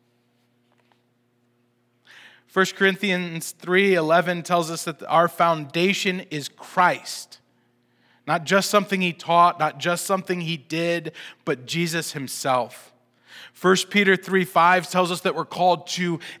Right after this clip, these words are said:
a living hope. It says, "Blessed be God, the Father of Lord Jesus Christ. By his great mercy, he has given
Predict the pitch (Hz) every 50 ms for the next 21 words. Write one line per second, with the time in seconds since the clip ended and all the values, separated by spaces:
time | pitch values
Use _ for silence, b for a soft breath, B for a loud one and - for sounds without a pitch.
0 | - 175 170 165 165 - B B B B - - 135 139 143 151 175 190 190 170
1 | 196 196 185 180 175 151 - - - 156 151 139 131 - - - - - - _
2 | _ _ _ _ _ _ _ _ _ _ _ _ _ _ _ - 127 120 - -
3 | 165 147 147 143 135 - B B B B - 160 185 202 - 202 190 160 - -
4 | 185 180 180 175 165 147 123 165 165 170 180 180 175 143 143 - - - 165 165
5 | 170 175 170 180 156 123 139 131 127 131 147 165 180 185 180 156 131 - 151 160
6 | 151 143 151 - - - - - 156 147 139 131 131 135 - - - _ B B
7 | B B B _ - 151 151 143 135 185 196 202 208 196 165 147 - 170 170 170
8 | 156 - 143 143 151 156 170 190 196 202 190 - - 202 190 175 - - 170 -
9 | 170 156 135 131 117 - 175 185 180 185 190 185 175